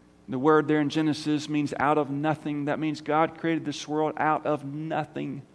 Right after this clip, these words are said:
Nothing. Let that sink in for a little bit. That'll keep you up at night. He is creator God. He can do it all. He can do anything. But the question is, do we believe? It's not an issue of Jesus can. The burden is on us.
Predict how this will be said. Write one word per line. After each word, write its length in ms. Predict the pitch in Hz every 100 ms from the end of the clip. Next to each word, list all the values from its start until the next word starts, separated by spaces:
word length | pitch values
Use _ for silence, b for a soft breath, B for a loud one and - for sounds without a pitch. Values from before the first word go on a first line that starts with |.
| _ _ _ -
Nothing. 460 | 135 175 175 151 156
Let 320 | 170 190 190
that 200 | 190 185
sink 460 | - - 185 175 175
in 160 | 165
for 120 | 147
a 40 | 156
little 160 | 170
bit. 140 | 160 156
That'll 160 | 170
keep 260 | 175 190 180
you 100 | 160
up 140 | 160
at 60 | -
night. 360 | 151 165 - - _ b b b b b b b b - -
He 180 | 208
is 100 | 220
creator 540 | - - 214 220 233 233
God. 540 | 185 185 220 208 147 - - - b b
He 200 | 240 254
can 280 | - 254 226
do 200 | 254 262
it 80 | 247
all. 520 | 262 269 220 - -
He 80 | 254
can 160 | - 277
do 160 | 311
anything. 960 | 311 330 339 269 240 226 180 - - -
But 380 | 175 262 214 175
the 60 | 208
question 760 | - - 339 - - 240 220
is, 240 | 208 214 - B 165
do 360 | 202 302 311 285
we 420 | 269 294 285 - B
believe? 560 | 170 208 220 254 233 165 B B
It's 220 | 226 -
not 160 | 285
an 80 | 269
issue 240 | 277 - 262
of 80 |
Jesus 420 | 180 254 226 226 -
can. 220 | 233 220
The 80 | 202
burden 440 | 202 247 330 247
is 140 | 226
on 220 | 233 226 226
us. 480 | 247 208 - -